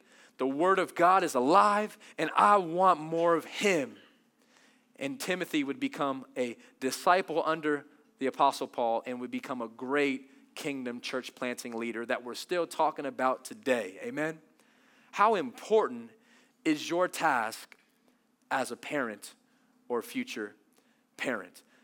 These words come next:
The fact that they stayed faithful in the difficult cir-, it was already difficult enough to be a believer during this season, right? It was h-, intense persecution. People were being martyred for their faith. It was very difficult for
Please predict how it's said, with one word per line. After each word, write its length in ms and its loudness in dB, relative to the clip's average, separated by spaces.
The 100 -6
fact 360 2
that 220 -2
they 200 4
stayed 600 0
faithful 460 0
in 120 -6
the 80 -4
difficult 500 -4
cir-, 260 -2
it 80 4
was 180 2
already 400 6
difficult 500 0
enough 340 2
to 100 -4
be 140 0
a 60 4
believer 520 2
during 320 -2
this 120 -4
season, 420 -6
right? 220 4
It 80 4
was 280 -2
h-, 240 -2
intense 540 0
persecution. 840 -2
People 300 -2
were 160 2
being 200 0
martyred 480 4
for 160 0
their 180 2
faith. 680 0
It 80 6
was 200 2
very 340 6
difficult 580 2
for 340 0